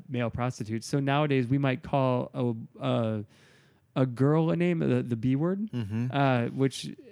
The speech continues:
Speaker 1: implies the female of, like, canine species kinda
Speaker 2: R-,
Speaker 1: thing.
Speaker 2: right.
Speaker 1: Um, but <laughs> in the Old Testament, it was the other way around.
Speaker 2: Oh, I
Speaker 1: The,
Speaker 2: didn't
Speaker 1: the
Speaker 2: even think
Speaker 1: man
Speaker 2: about that.
Speaker 1: was the
Speaker 2: Oh,
Speaker 1: dog,
Speaker 2: yeah.
Speaker 1: and that was the,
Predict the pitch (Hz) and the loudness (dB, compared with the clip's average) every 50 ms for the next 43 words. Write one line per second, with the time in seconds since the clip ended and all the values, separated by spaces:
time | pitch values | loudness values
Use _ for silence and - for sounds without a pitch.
0 | - - - - 147 139 139 131 - - - 143 143 143 143 135 123 123 127 127 | -20 -18 -8 -2 0 0 0 0 -2 0 0 2 4 4 4 2 0 0 -2 -2
1 | 117 - - - - - 147 143 143 143 139 135 135 131 131 127 123 127 123 117 | -2 -4 -8 -12 -4 0 2 2 4 2 2 2 2 0 0 0 0 -2 -2 -4
2 | 113 113 123 165 - _ _ _ _ _ - _ _ _ _ _ _ _ _ _ | -6 -10 -14 -16 -20 _ _ _ _ _ -20 _ _ _ _ _ _ _ _ _
3 | _ - 131 123 110 - - _ _ - - 131 131 127 131 127 127 123 117 - | _ -4 -2 -2 -2 -4 -6 _ _ -6 -4 -2 -2 0 -2 -2 -2 -4 -6 -8
4 | - - 135 135 - 170 175 175 160 160 - 175 170 175 175 185 196 202 - - | -4 -2 -2 0 0 0 0 -2 -2 -4 -2 -2 0 0 0 -2 -2 -4 -4 -2
5 | 120 104 92 95 95 - - - _ 143 143 151 143 139 131 127 123 113 - 139 | 0 0 0 0 -2 -8 -14 -12 _ 0 2 2 2 2 0 -4 0 4 6 6
6 | 180 175 156 151 - - - - _ 175 - - - 185 175 131 - 214 202 165 | 8 6 6 4 -2 -8 -18 -6 _ -2 2 4 6 6 6 6 6 6 4 4
7 | - - - 190 - - 160 165 190 175 151 139 160 170 165 165 156 139 123 135 | 2 2 0 0 2 2 0 2 2 2 2 2 2 2 2 2 2 2 2 2
8 | 151 139 117 110 110 110 - _ _ - - - _ _ _ _ _ - 98 113 | 2 2 0 -2 -4 -8 -10 _ _ -20 -20 -20 _ _ _ _ _ -8 -4 0
9 | 156 151 160 131 135 160 160 160 147 151 160 180 208 147 131 - - 123 117 - | 2 2 4 4 4 4 4 4 4 4 6 6 6 6 6 6 4 4 4 4
10 | - - - 151 147 131 123 131 147 143 131 131 131 139 131 120 143 143 143 147 | 4 2 2 2 2 4 6 6 8 8 8 8 6 6 4 2 0 0 0 0
11 | 151 151 160 156 - 135 139 131 127 123 - | 2 2 2 0 0 -2 -4 -6 -6 -6 -8